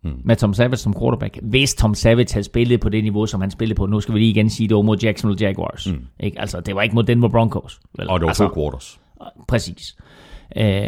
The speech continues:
Speaker 2: men Tom Savage så god ud, og han så så god ud, så han, som vi nævnte i starten, nu også spiller og starter i weekenden. Så, øh, meget interessant at se,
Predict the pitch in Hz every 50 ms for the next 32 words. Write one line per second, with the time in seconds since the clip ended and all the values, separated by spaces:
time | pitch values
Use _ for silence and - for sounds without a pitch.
0 | - - 135 139 143 139 - 139 131 120 - 175 180 180 180 - - - 135 -
1 | 185 180 165 160 170 160 - 113 110 113 - 180 170 147 151 160 - 170 165 156
2 | 143 143 143 135 - - - - - 120 117 117 110 110 - 120 113 107 104 107
3 | 127 143 147 139 - - 156 156 151 143 - 120 117 - - 120 131 147 139 -
4 | 113 123 131 143 - - 113 - - 127 131 135 139 131 - - - - 110 -
5 | - 120 127 139 139 135 131 - 120 110 123 151 151 131 143 131 123 - - 104
6 | 92 - - - - - - - - - - - - - - - _ _ _ _
7 | _ _ _ _ _ - - - 156 139 127 123 113 113 113 - - - _ _
8 | - 110 110 104 101 104 104 101 98 95 87 76 - - - _ _ _ _ _
9 | _ _ _ _ _ _ _ _ _ _ _ _ _ _ _ _ _ _ _ _
10 | _ _ _ _ 277 247 156 147 151 156 160 147 139 131 - 143 127 - - -
11 | 143 143 127 - 117 - - - 147 139 135 135